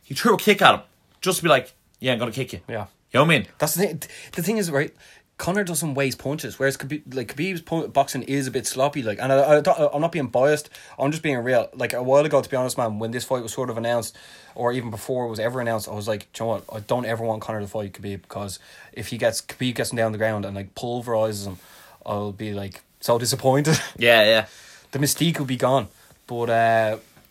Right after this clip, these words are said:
Speaker 2: I'll give my prediction first anyway, right?
Speaker 1: Right.
Speaker 2: This is what I think is gonna happen, just, like, in the build-up to this, and just knowing that, like, Conor McGre-, Conor McGregor makes one fifty-five quite, quite easily. Uh, he looks amazing at one fifty-five. Obviously, 'cause he used to fight at one forty-five, this is much easier for him.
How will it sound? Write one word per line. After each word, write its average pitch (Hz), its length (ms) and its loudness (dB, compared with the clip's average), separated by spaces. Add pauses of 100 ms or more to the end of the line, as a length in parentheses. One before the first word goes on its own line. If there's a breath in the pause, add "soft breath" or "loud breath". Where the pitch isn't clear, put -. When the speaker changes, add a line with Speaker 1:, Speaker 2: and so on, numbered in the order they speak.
Speaker 2:
I'll 151 100 6
give 151 140 0
my 135 120 6
prediction 117 300 -4
first 117 240 -6
anyway, 113 140 -2
right? 123 180 0 (240 loud breath)
Speaker 1:
Right. 104 220 -4 (260 soft breath)
Speaker 2:
This 156 140 2
is 160 40 0
what 151 260 10
I - 20 0
think 143 160 0
is 120 80 -2
gonna 123 140 0
happen, 120 200 4
just, 131 200 -4
like, 135 100 -2
in 123 60 -4
the 120 60 -4
build-up 120 280 -4
to - 80 -10
this, 110 280 -6
and 110 180 -6
just 123 240 -6
knowing 127 300 2
that, 113 140 2
like, 110 120 -4
Conor 135 240 -2
McGre-, 123 480 -6
Conor 147 280 -2
McGregor 123 240 2
makes 120 220 -2
one 127 120 -2
fifty-five 120 600 -4
quite, 123 560 -2
quite 123 240 -2
easily. 120 440 -4 (320 soft breath)
Uh, 101 140 -8
he 101 140 -8
looks 117 140 -8
amazing 117 480 -2
at 113 60 -4
one 113 120 -4
fifty-five. 110 600 -4 (240 loud breath)
Obviously, 120 260 -6
'cause 113 140 -6
he 117 80 -10
used 113 160 -10
to 117 120 -6
fight 117 200 -4
at 101 40 -6
one 127 160 -2
forty-five, 110 480 -6
this 107 160 -8
is 104 120 -10
much 113 320 -6
easier 104 260 -6
for 95 200 -12
him. 82 60 -14